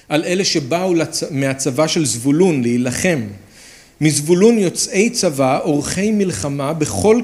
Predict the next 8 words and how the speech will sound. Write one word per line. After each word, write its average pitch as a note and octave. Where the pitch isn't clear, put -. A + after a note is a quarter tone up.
כלי G3
מלחמה D#3+
חמישים D#3
אלף, D3
ולעדור C#3+
בלא D3+
לב E3
ולב." E3+